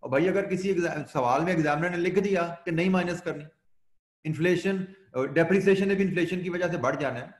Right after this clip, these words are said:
अनलाइकली है, लेकिन वो लिख देता है, तो आप कह दोगे, "चूंकि सर ने कहा था हमेशा minus करते हैं, तो कर दो minus।" और भाई, कोई चीज हमेशा नहीं होती, जो सवाल में लिखा हुआ है वैसे करना होता है हर दफा।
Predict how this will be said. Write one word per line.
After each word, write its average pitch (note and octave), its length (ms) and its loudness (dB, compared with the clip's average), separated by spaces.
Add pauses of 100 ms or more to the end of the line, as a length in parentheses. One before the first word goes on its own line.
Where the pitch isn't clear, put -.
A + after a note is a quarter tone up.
अनलाइकली F#3+ 560 0
है, G2+ 60 0
लेकिन D#3 200 -2
वो A3+ 80 -4
लिख C4+ 180 -2
देता A3 300 0
है, - 220 -12
तो - 380 -4 (1120)
आप F3+ 260 0
कह F#3+ 80 4
दोगे, F#3 220 2
"चूंकि A3 320 2
सर G#3 240 -2
ने G#3+ 60 -8
कहा G#3 140 -4
था G3+ 100 -6
हमेशा F3 300 -4
minus F3 320 -6
करते F3 200 -8
हैं, D#3+ 80 -8
तो E3 60 -12
कर F#2+ 160 -6
दो A2 120 -8
minus।" G#2+ 280 -12 (520)
और B2+ 60 -14
भाई, F3 180 -2
कोई C#4 580 -2
चीज G3+ 300 -8
हमेशा C3 400 -4
नहीं B2+ 180 -8
होती, D#2+ 380 -16 (360)
जो F#3+ 120 2
सवाल D#3+ 360 -2
में D#3+ 100 -4
लिखा D#3 240 -6
हुआ E3 140 -4
है D#3+ 60 -4
वैसे B2+ 280 -6
करना F2+ 280 -8
होता F2+ 220 -10
है B2 160 -14
हर G2+ 60 -8
दफा। - 500 -18